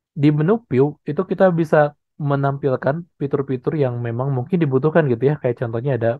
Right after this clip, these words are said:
files. Nah, files di sini untuk, eh, kita ada di mana gitu ya. Kemudian file mana yang mau kita run. Terus ada juga asisten. Nah, asisten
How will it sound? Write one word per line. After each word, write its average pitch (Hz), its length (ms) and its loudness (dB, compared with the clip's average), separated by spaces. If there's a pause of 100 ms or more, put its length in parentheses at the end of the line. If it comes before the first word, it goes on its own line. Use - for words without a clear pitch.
(100)
files. 123 300 0 (760)
Nah, 104 160 -6
files 120 320 2 (180)
di 127 120 -4
sini 123 180 -4
untuk, 127 180 -2 (260)
eh, 127 200 -6
kita 135 140 0 (100)
ada 120 100 2 (100)
di 117 40 6 (180)
mana 110 220 0
gitu 127 200 0
ya. 165 40 -6 (640)
Kemudian 120 420 -2
file 120 260 4
mana 113 200 0
yang 127 80 -2 (120)
mau 113 120 -4
kita - 160 -4 (100)
run. 143 160 2 (680)
Terus 135 240 0 (100)
ada 120 220 0
juga 117 140 0 (100)
asisten. 127 400 -2 (240)
Nah, 104 320 -4
asisten 127 320 -2